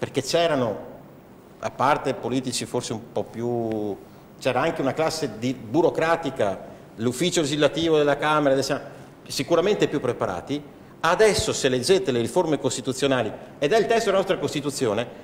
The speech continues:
voi leggete come è scritta in italiano, le leggete, vi accorgete subito che è un altro italiano.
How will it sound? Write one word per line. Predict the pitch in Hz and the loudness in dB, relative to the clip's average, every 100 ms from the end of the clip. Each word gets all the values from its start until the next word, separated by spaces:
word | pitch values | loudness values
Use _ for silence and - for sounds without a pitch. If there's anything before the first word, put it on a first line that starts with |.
| - | -4
voi | 143 233 | 4 6
leggete | 180 139 208 - | 6 6 4 4
come | 240 247 180 | 4 4 4
è | |
scritta | - - 214 175 156 139 95 - - | 2 0 0 0 0 0 0 -10 -4
in | 185 | 2
italiano, | 220 - 143 139 113 101 104 - - - | 4 4 4 4 2 -2 -6 -10 -20 -4
le | 127 202 | 2 6
leggete, | 220 170 190 185 127 104 - - | 6 4 2 2 0 -2 -6 -6
vi | 135 | 0
accorgete | 214 202 175 214 165 | 2 2 2 2 2
subito | - 240 247 226 | -2 -2 0 0
che | 180 | 2
è | |
un | 151 | 2
altro | 165 175 214 | 2 2 0
italiano. | 208 202 208 127 | 0 2 2 0